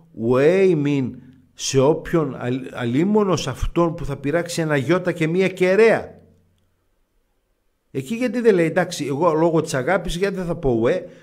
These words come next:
θα πω, δεν πειράζει, μωρέ, τον καημένο, πήραξε ένα γιώτα και μία κεραία". Γιατί λέει, "Όποιος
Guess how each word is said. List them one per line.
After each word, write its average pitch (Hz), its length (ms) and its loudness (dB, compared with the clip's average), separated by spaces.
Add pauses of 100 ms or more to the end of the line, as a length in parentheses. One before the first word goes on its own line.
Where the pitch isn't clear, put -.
(100)
θα 160 100 -6
πω, 220 160 2
δεν 254 120 0
πειράζει, 143 380 0
μωρέ, 120 200 -2
τον 117 120 -6
καημένο, 123 580 -2 (400)
πήραξε 202 360 0
ένα 180 120 -2
γιώτα 202 260 0
και 214 140 -4
μία 226 180 -2
κεραία". 233 580 0 (2000)
Γιατί 143 400 -2
λέει, 233 300 0
"Όποιος 202 520 2